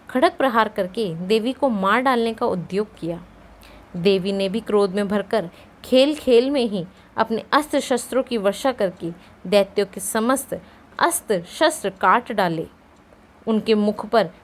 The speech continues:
परिश्रम या थकावट का रंच मात्र भी चिन्ह नहीं था। देवता और ऋषि उनकी स्तुति करते थे और वह भगवती परमेश्वरी दैत्यों के शरीरों पर अस्त्र शस्त्रों की वर्षा करती रहीं।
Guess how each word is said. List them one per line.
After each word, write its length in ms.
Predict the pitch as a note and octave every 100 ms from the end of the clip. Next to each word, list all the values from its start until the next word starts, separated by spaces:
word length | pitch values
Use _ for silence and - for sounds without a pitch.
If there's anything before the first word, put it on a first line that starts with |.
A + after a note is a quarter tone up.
| -
परिश्रम 600 | A3+ G#3+ G#3 - - A3
या 140 | G3+ C4+ C4+
थकावट 480 | C4 G3+ G#3+ C4+
का 140 | - C#4+
रंच 480 | G#3+ G#3+ D4 - C#4
मात्र 360 | A3+ G#3+ A3+
भी 160 | A3 B3
चिन्ह 300 | - G#3+ G#3+
नहीं 280 | F#3+ F3+ F3
था। 280 | D#3+ D#3+ - - - - - -
देवता 680 | F3+ G3 F#3+ E3+ - G3 B3+ - - - - - - - - -
और 200 | C4+ F4+
ऋषि 420 | D4+ - G3+ E3 - - -
उनकी 340 | C4+ C#4+ F4 E4+
स्तुति 380 | - C#4+ F#4
करते 380 | A4 A#3+ G#3+ F3+ -
थे 120 | E3+ - - - -
और 100 | G#3+
वह 160 | G3+ A3
भगवती 580 | F#3 G3 G#3 C4+ C#4 G#3
परमेश्वरी 800 | A3 G#3+ G#3 G#3+ - A3+ A3 D3 - - -
दैत्यों 440 | F3+ G#3+ G#3+ F4
के 160 | F#4 E4+
शरीरों 480 | - B3+ G#3+ B3 C#4
पर 220 | G#3+ F#3+ -
अस्त्र 280 | C#4 - D4+
शस्त्रों 460 | B3+ A3 - C#4+
की 160 | C#4 B3
वर्षा 320 | G3 F#3 F3+
करती 340 | F3 F#3+ G3+
रहीं। 280 | A3 F3+ -